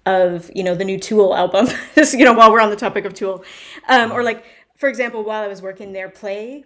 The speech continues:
Speaker 1: by Moby came out, which was,
Speaker 2: Mm-hmm.
Speaker 1: like, just a huge success across, like, every audience, you know, like, moms and
Speaker 2: Yeah.
Speaker 1: dads were buying it, like, all the teenagers were buying it. Um, but, you know, we would get that record, like,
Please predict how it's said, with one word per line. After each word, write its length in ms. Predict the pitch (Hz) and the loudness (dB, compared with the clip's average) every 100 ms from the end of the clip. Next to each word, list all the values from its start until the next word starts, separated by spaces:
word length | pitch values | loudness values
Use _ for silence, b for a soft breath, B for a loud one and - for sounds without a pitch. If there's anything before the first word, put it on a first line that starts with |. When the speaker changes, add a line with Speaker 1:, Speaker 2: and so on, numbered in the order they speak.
| _ | _
Speaker 1:
by 140 | 196 | -16
Moby 360 | 190 196 196 220 | -12 -14 -16 -20
came 220 | 226 233 | -18 -16
out, 320 | 233 254 254 _ | -16 -18 -20 _
which 440 | - 202 - - - | -16 -16 -14 -20 -20
was, 240 | 196 208 - | -14 -14 -12
Speaker 2:
Mm-hmm. 80 | |
Speaker 1:
like, 180 | 208 185 | -12 -14
just 200 | 208 - | -18 -20
a 100 | - | -20
huge 540 | - - 240 214 190 - | -20 -20 -14 -14 -14 -18
success 520 | 185 - 185 170 - | -20 -16 -14 -14 -18
across, 400 | 185 190 175 - | -18 -16 -16 -18
like, 160 | 165 - | -20 -12
every 320 | 190 196 185 | -10 -8 -10
audience, 500 | - 175 170 160 160 | -10 -12 -14 -16 -16
you 60 | - | -16
know, 140 | 127 | -16
like, 260 | 135 - _ b b b | -18 -20 _ b b b
moms 400 | 196 214 220 220 | -8 -6 -4 -6
and 120 | 214 | -6
Speaker 2:
Yeah. 80 | 196 | -6
Speaker 1:
dads 220 | 190 185 185 | -6 -6 -10
were 80 | 185 | -12
buying 380 | 175 170 175 156 | -12 -12 -14 -14
it, 240 | 143 139 | -14 -14
like, 140 | 147 175 | -14 -10
all 80 | |
the 100 | 196 | -10
teenagers 520 | 214 220 208 185 185 190 | -10 -12 -12 -12 -14 -14
were 80 | |
buying 300 | 175 165 - | -14 -14 -14
it. 200 | - - b b b b b _ - | -16 -20 b b b b b _ -2
Um, 220 | 208 202 | 0 0
but, 140 | 214 - | -6 -4
you 80 | |
know, 100 | 247 208 | -4 -4
we 120 | 233 | -6
would 120 | 226 | -4
get 220 | 214 208 | -4 -4
that 460 | 175 202 196 - _ | -8 -8 -10 -12 _
record, 420 | 180 190 196 175 | -10 -10 -10 -12
like, 300 | 180 147 - | -10 -10 -14